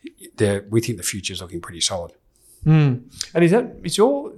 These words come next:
Speaker 2: would it be fair to say that your thesis is mainly built around that corporate travel business or the whole stack?
Speaker 1: I think when we re-looked at it earlier this year and late last year, um, we, we hadn't appreciated how much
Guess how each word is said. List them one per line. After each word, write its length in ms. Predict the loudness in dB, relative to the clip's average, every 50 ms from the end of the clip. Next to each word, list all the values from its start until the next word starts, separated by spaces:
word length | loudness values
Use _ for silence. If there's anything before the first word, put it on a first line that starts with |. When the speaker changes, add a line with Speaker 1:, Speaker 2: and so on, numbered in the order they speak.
| -20 -20 _ _
Speaker 2:
would 120 | -2 -2
it 60 | -2
be 60 | -2 -2
fair 180 | -2 -2 -2
to 60 | 0
say 140 | 0 0 0
that 120 | 0 0 0
your 140 | -2 -2
thesis 540 | -2 -2 -2 -2 -2 -2 -2 -4 -4 -6 -6
is 100 | -8 -4
mainly 320 | -2 0 0 0 -2 -4 -8
built 340 | -4 0 0 0 0 -2 -4
around 360 | -2 0 0 2 0 0 -4
that 180 | -4 -6 -6 -4
corporate 360 | -2 -2 -2 -2 -2 -10 -12
travel 300 | -10 -10 -8 -6 -6 -6
business 440 | -4 -6 -4 -4 -6 -6 -6 -10 -6
or 460 | 2 6 6 6 6 4 2 0 -4 -8 _
the 80 | -6 -2
whole 280 | 0 0 0 0 -2
stack? 500 | -6 -8 -4 -2 -2 -4 -4 -8 -18 -20 _ -20 -20 -18 -2 2
Speaker 1:
I 80 | 6
think 160 | 6 6 6
when 120 | 4 2 4
we 120 | 4 4
re-looked 440 | 6 4 4 4 2 2 0 2 2
at 140 | 2 2 2
it 100 | 0 0
earlier 220 | 2 2 0 0
this 220 | 0 0 -2 0 0
year 140 | 2 2
and 100 | 4 4
late 140 | 4 2 2
last 320 | 0 -2 -2 0 0 0 0
year, 240 | 0 -4 -4 -6 -8 _ _ _ _ -12
um, 440 | -8 -6 -4 -2 -2 -2 -4 -4 -8 _ _ _ _ _ _ _ _ _ _ -20 _ -20 -20 _ _ _ _ _ _ _ _ _ _ _ _ _ _ _ _ _ _ _ _ _ _ _
we, 180 | 2 2 2 4
we 140 | 2 2
hadn't 200 | 2 4 4 4
appreciated 800 | 2 2 0 -2 0 0 2 2 2 2 0 -2 -6 -10 -12 -18 _ _ _ _ _ _ _ _ _ _ _ _ _ -4
how 200 | 0 2 2 2
much 420 | 2 0 0 0 -2 -2 -2